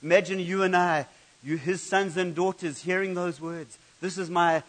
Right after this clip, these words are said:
beloved daughter, Ellison, who I'm well pleased with." Isn't that a, isn't that a beautiful thing to hear? Let that, let that resonate in your heart today.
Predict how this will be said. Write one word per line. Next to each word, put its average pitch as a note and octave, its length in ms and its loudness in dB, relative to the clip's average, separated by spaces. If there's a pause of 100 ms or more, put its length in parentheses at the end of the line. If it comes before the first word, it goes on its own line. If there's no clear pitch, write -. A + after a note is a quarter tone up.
(160)
beloved D#3+ 520 2
daughter, E3 380 0
Ellison, D3+ 540 -2 (500)
who E3+ 100 0
I'm F3 220 0
well F#3 240 4
pleased G3+ 380 -10
with." C3+ 120 -18 (1700)
Isn't F#3 120 -14
that A3 140 -6
a, E3 80 -8 (220)
isn't G3 160 -10
that A#3 120 -2
a G3+ 40 0
beautiful F#3+ 400 -4
thing G#3+ 220 -6
to F#3 120 -8
hear? F#3 320 -4 (480)
Let G#3+ 240 4
that, A#3 280 -6 (100)
let A3+ 180 2
that A#3 240 -4
resonate G3+ 800 -2
in G3+ 120 -4
your F#3 200 -4
heart G#3 320 0
today. F#3 380 -12